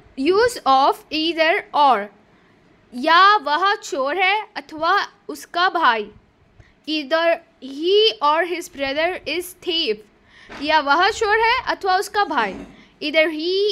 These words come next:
he, सॉरी, either he or his brother is thief। या खुद पढ़ो अथवा मुझे पढ़ने दो, either read yourself or let me read। या वह सो रहा था अथवा उसका भाई,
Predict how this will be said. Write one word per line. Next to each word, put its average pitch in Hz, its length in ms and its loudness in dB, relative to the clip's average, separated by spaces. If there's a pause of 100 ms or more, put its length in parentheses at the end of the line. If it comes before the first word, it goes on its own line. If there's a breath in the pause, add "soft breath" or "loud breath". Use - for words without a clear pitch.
he, 370 220 0 (440 soft breath)
सॉरी, 311 240 0
either 302 420 -2
he 359 160 0 (140)
or 311 480 0
his 427 280 -2
brother 311 540 0
is 392 180 -10
thief। 320 300 -6 (480 loud breath)
या 320 220 4
खुद 415 260 -4
पढ़ो 440 440 0
अथवा 339 800 -2
मुझे 302 260 -6
पढ़ने 294 400 -4
दो, 240 260 -8 (260 soft breath)
either 320 220 0
read 311 280 -8
yourself 403 760 -2 (240 loud breath)
or 320 460 2
let 330 160 -4
me 392 220 -2
read। 302 320 -8 (520 soft breath)
या 349 220 4
वह 370 420 0
सो 349 280 -6
रहा 381 280 2
था 440 260 0
अथवा 381 440 -4
उसका 359 300 -2
भाई, 247 340 0